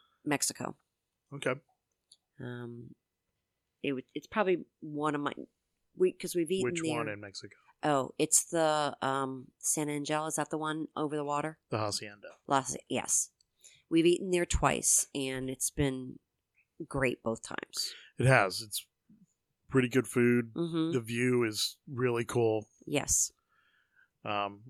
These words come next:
Speaker 2: another one, if you're there when they're doing fireworks, where they actually turn off all the lights in the restaurant.
Speaker 1: Mm-hmm.
Speaker 2: The music is piped in from, well, back then, Illuminations.
Speaker 1: Right.
Speaker 2: So it was a really good place to make that reservation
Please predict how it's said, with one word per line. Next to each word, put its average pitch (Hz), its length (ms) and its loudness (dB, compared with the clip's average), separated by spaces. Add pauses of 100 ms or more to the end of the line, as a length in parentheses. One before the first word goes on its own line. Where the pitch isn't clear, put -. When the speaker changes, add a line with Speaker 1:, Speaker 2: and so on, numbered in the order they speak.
Speaker 2:
another 139 300 4
one, 139 240 2
if 127 120 -2
you're 123 120 2
there 127 300 6
when 123 220 0
they're 117 120 2
doing 127 320 2
fireworks, 117 1000 4
where 117 140 0
they 107 120 4
actually 113 320 0
turn 143 220 6
off 123 200 4
all 113 100 4
the 110 60 -2
lights 104 260 0
in 104 80 -8
the 98 80 -4
restaurant. 117 640 0
Speaker 1:
Mm-hmm. 151 340 -8 (340)
Speaker 2:
The 123 80 -8
music 117 420 -4
is 117 100 -4
piped 120 420 2
in 117 400 -4 (140)
from, 107 380 -10 (380)
well, 92 240 -10 (420)
back 104 200 -2
then, 120 180 -2
Illuminations. 107 920 -4
Speaker 1:
Right. 147 300 0 (1500)
Speaker 2:
So 110 420 0
it 139 60 0
was 139 140 0
a 139 60 2
really 135 300 4
good 131 220 4
place 131 400 4
to 113 280 0
make 120 160 0
that 113 160 2
reservation 113 1040 -2